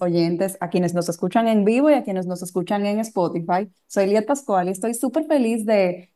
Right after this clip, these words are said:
retomar la semana junto a Ivette, con Santiago, ponernos al día, tener estas conversaciones. Y bueno, feliz de estar aquí.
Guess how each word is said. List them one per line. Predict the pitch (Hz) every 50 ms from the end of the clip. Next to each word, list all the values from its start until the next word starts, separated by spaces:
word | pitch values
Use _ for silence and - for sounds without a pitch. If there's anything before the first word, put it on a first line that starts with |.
| -
retomar | - 196 190 196 185 185 185 185 208
la | 214 214
semana | - 220 190 185 180 180 185 190
junto | 175 196 185 180 185 220
a | 233
Ivette, | 233 190 208 190 185 185 185 185 185 -
con | - 196 190 190
Santiago, | 196 214 220 208 220 208 202 190 185 185 180 180 185 180
ponernos | - 185 185 185 180 175 190 202 -
al | 226 214 208 196
día, | 185 226 220 214 208 208 202 196 196
tener | 196 190 185 175 175
estas | 190 - 220 202 -
conversaciones. | - 208 208 208 208 214 226 226 - 240 226 214 202 196 190 190 196 196 196 196 - _ _ _ _ _ -
Y | - 180
bueno, | 175 170 156 156 165
feliz | 165 - 185 190 185 196
de | 214 226
estar | 220 220 208 202
aquí. | 185 180 - 151 139 - -